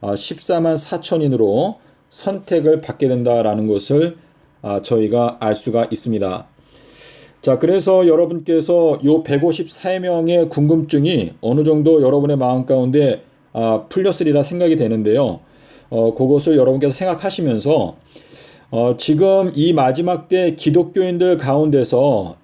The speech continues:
인침을 받게 되는 사람의 숫자가 결국은 백오십세 명이 된다라고 하는 의미가, 아, 여기에 들어 있습니다. 그래서 우리가 확률적으로 하게 되면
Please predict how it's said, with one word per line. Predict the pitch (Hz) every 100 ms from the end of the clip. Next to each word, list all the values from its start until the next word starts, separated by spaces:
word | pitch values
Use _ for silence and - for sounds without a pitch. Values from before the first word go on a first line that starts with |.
| _
인침을 | 123 151 185 - - 196 196
받게 | 165 147 165 147
되는 | 139 151
사람의 | 147 - 165 151 151
숫자가 | 147 - - 143 113 135 92 - _ _ -
결국은 | 127 131 131 165 120 - _ _ _
백오십세 | - 127 156 160 123 - 160 - - 185
명이 | 175 165 160 151
된다라고 | 113 120 123 117 101 101 117 127
하는 | 123 127
의미가, | 117 127 135 104 117 90 76 _ _ _ -
아, | 113 110
여기에 | 110 113 131 127
들어 | - 131
있습니다. | 113 - 120 104 95 87 - _ _ -
그래서 | 131
우리가 | 151 147 165
확률적으로 | 160 - 208 214 208 196 - 165 156 160
하게 | 151 180 151
되면 | 113 160 127